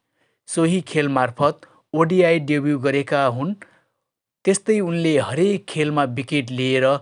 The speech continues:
उनले बलरको रूपमा नेपालको प्रतिनिधित्व गर्दै आएका थिए।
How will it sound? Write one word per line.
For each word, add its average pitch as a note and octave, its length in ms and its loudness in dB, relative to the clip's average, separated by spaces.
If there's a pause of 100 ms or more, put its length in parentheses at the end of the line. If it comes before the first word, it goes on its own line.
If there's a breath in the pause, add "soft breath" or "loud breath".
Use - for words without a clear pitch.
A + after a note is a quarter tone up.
(120)
उनले C#3+ 320 0 (100)
बलरको D3+ 440 2
रूपमा C3 420 0
नेपालको B2 640 0
प्रतिनिधित्व A2+ 720 -6
गर्दै G#2 300 -10
आएका A#2 320 -12
थिए। A2 360 -14